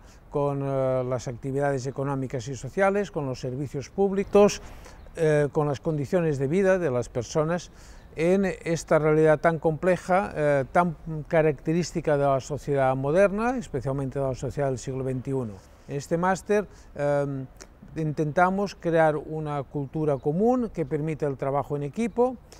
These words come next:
que permita también, eh, que cada uno, sea cual sea su profesión, pueda, eh, tener distintas maneras de trabajar en relación a la ciudad, como cargo político,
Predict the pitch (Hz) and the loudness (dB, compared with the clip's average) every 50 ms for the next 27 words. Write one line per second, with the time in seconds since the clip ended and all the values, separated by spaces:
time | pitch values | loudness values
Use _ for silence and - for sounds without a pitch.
0 | - - - - 151 131 - 160 147 151 165 175 160 - 165 151 143 139 - - | -20 -12 -4 -4 -4 0 0 0 0 0 0 0 0 0 0 0 0 0 -4 -10
1 | - - 147 139 147 151 156 160 156 143 120 - - - - - - 139 131 131 | -8 -6 -4 -4 -2 0 0 0 0 0 -2 -10 -14 -20 -20 -18 -14 -10 -10 -8
2 | 131 127 127 123 - - 135 123 - 165 156 151 147 143 156 165 165 156 143 135 | -8 -8 -8 -10 -8 -10 -8 -4 -2 0 0 2 2 0 0 0 -2 -2 -2 -4
3 | 131 120 104 - - - - - - - - 175 160 135 165 151 117 147 160 151 | -4 -6 -8 -12 -16 -20 -20 -18 -10 -4 -2 0 0 0 -2 -4 -2 -2 -2 -2
4 | 131 - 170 147 135 151 135 117 156 143 - - 180 170 156 143 117 - - - | -2 -4 -6 -6 -6 -6 -8 -6 -6 -8 -6 -2 -2 0 0 -2 -4 -10 -14 -20
5 | - - - - 160 165 170 165 160 147 135 110 - - - - - - - 135 | -20 -20 -10 -2 2 2 4 4 4 2 2 0 -4 -12 -20 -20 -20 -18 -14 -10
6 | 135 139 139 131 - - 156 156 160 151 135 120 - - - - 151 147 117 - | -8 -8 -8 -8 -4 -4 -2 -2 -2 -2 -4 -6 -12 -18 -10 -8 -6 -6 -6 -6
7 | - 247 247 233 - 196 160 143 151 147 147 175 190 180 151 175 202 190 165 160 | -2 -2 -2 0 0 -2 -4 -4 -4 -4 -2 0 0 0 0 0 -2 -2 -4 -6
8 | 139 - 139 135 131 127 117 - 143 135 127 127 131 127 120 - - 131 120 127 | -4 -4 -2 -2 -2 -2 -2 -4 -4 -4 -4 -4 -6 -6 -6 -6 -8 -8 -8 -8
9 | 117 - - 151 139 151 175 190 202 208 185 143 135 120 - 151 135 127 120 127 | -8 -8 -4 0 2 6 6 6 6 6 2 0 -4 -4 -2 -2 -2 -2 -2 -4
10 | 117 113 151 151 180 220 208 - 226 208 - - 226 233 220 | -4 -2 -2 -2 0 -2 -2 -4 -6 -6 -2 0 0 0 -2